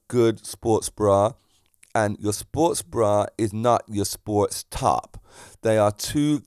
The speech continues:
different things. So you get your sports bra underneath your sports top. Now, there's a girl that was huge. She still is, I guess, but she doesn't do my class anymore. Huge.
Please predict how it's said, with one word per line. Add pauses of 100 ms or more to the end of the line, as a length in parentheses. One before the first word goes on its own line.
different
things.
So
you
get
your
sports
bra (360)
underneath
your
sports
top. (720)
Now,
there's
a
girl
that
was (100)
huge. (360)
She
still
is,
I
guess,
but
she
doesn't
do
my
class
anymore. (480)
Huge.